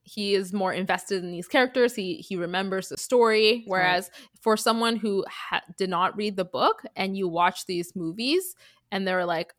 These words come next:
Speaker 1: a few years apart, you're like, "What the fuck?" You know?
Speaker 2: Yeah, yeah.
Speaker 1: Yeah. Anyways, that was just us selling Hunger Games.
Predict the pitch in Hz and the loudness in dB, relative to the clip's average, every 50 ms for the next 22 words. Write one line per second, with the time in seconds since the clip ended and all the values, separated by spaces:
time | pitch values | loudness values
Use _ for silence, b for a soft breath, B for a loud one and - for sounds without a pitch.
0 | _ _ - 185 - - 220 208 202 202 180 180 185 190 180 - - - 214 226 | _ _ -12 -12 -10 -6 -4 -2 -2 -2 -2 -4 -4 -6 -6 -6 -2 2 2 2
1 | 175 185 170 160 170 - _ - - 143 - - - - _ _ - - - - | 2 0 -2 -4 -6 -8 _ -12 -16 -14 -12 -12 -12 -12 _ _ -16 -14 -10 -10
2 | - 208 - _ _ _ - 170 165 135 120 - _ _ - - - - - _ | -10 -10 -12 _ _ _ -10 -6 -6 -6 -6 -10 _ _ -18 -16 -16 -18 -20 _
3 | _ _ _ _ _ _ _ _ 208 180 - - _ _ _ _ - 233 220 170 | _ _ _ _ _ _ _ _ -14 -14 -14 -14 _ _ _ _ 0 0 0 0
4 | 135 214 - - _ _ _ _ _ _ _ - 196 190 190 196 - - 196 - | -2 -6 -8 -12 _ _ _ _ _ _ _ -4 -2 0 0 0 -2 -4 -6 -2
5 | - 180 190 - - 196 190 185 180 170 180 190 196 - _ _ _ - - 196 | -2 -2 -2 0 2 4 4 4 2 -2 -4 -8 -10 -12 _ _ _ -8 -8 -6
6 | 185 185 175 - - - 196 208 - | -6 -6 -8 -8 -10 -10 -12 -12 -14